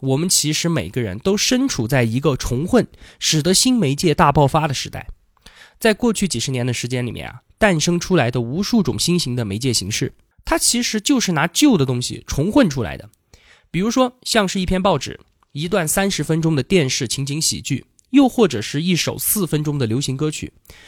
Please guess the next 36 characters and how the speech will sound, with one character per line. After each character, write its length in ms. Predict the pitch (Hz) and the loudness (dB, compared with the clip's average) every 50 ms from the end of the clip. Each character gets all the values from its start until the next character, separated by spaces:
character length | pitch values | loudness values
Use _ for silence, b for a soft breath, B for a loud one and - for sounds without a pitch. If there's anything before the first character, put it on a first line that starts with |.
| B B B B | B B B B
它 160 | - - 339 330 | -4 -2 2 2
们 140 | 339 302 | 2 2
可 160 | 233 - 175 147 | 2 0 0 0
能 120 | 156 196 | 2 2
就 160 | - 240 220 | 2 2 2
是 120 | 180 185 170 | 4 2 0
书 280 | - - - 240 254 | 0 0 0 0 0
籍、 300 | 233 160 135 123 131 147 - _ - _ _ | 0 0 0 0 0 -2 -4 _ -20 _ _
剧 180 | - 240 240 202 | -4 -4 -2 0
场 180 | - 143 120 | 0 -2 -2
表 200 | 113 120 123 170 | 0 0 0 2
演 180 | 175 139 - - - _ | 0 0 -2 -6 -12 _
和 200 | _ - 165 175 | _ 0 0 2
音 220 | 180 220 254 262 262 | 4 4 4 6 6
乐 160 | 262 214 165 | 4 4 2
剧 300 | - 214 202 - - b b b b b b | 2 0 0 0 0 b b b b b b
这 120 | - - 302 | 4 6 6
样 180 | 285 254 233 220 | 6 6 2 0
旧 300 | - - 294 311 254 185 | 2 4 6 6 6 4
的 100 | 139 131 | 4 2
形 240 | - - 107 120 156 | 0 -2 -2 -2 -2
式， 280 | - - 143 - - _ _ | -2 -2 -2 -4 -6 _ _
通 180 | - - 302 311 | 0 2 4 6
过 160 | 302 311 240 | 6 6 6
与 140 | 156 135 - | 6 4 4
报 260 | - 240 247 214 156 | 6 6 6 6 6
纸、 280 | 135 - 104 - - - - _ | 4 0 -4 -6 -6 -10 -4 _
电 220 | 247 240 185 156 | 4 4 4 4
视 320 | - - 208 175 - - - | 2 2 2 0 0 -2 -8
还 160 | - - 175 | -2 2 4
有 120 | 190 185 156 | 6 6 4
音 180 | 156 190 208 | 2 0 2
乐 120 | 202 190 156 | 2 2 2
播 120 | 160 175 175 | 2 0 0
放 160 | 196 156 151 | 0 0 0
器 300 | - - 165 - - | 0 0 0 -2 -2